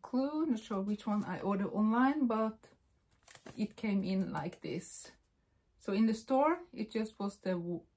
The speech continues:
red box, and I asked to paper it in, because I think it looks so beautiful. And I also tried on several other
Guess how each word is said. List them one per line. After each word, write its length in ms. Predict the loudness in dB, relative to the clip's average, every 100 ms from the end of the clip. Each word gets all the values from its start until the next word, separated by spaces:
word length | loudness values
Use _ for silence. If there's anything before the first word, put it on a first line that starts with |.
| -6
red 340 | -2 0 2
box, 360 | 4 4 0 -4
and 200 | -2 0
I 100 | 0
asked 460 | 2 0 0 -10 -20 -20 -20 _ -8
to 140 | -6 -6 _ _ _
paper 340 | -6 -4 -4 -4
it 100 | -2
in, 320 | -4 -2 -2 -6 -20
because 340 | -16 -8 -6 -4
I 80 | -6 -4
think 300 | -2 0 0
it 180 | 0 0
looks 260 | -4 -4
so 140 | -2 -2
beautiful. 640 | 0 -2 -2 -6 -6 -6 -8 -20 -20 -20 -20 -20 -20 -20 _ _ _ _ _ _ _ _ _ _ _ 6
And 300 | 8 8 8
I 140 | 4
also 400 | 4 2 2 0
tried 420 | -2 2 4 4 2
on 480 | 2 4 6 4 2
several 720 | -2 2 4 4 4 2 0
other 480 | 2 4 4 2 0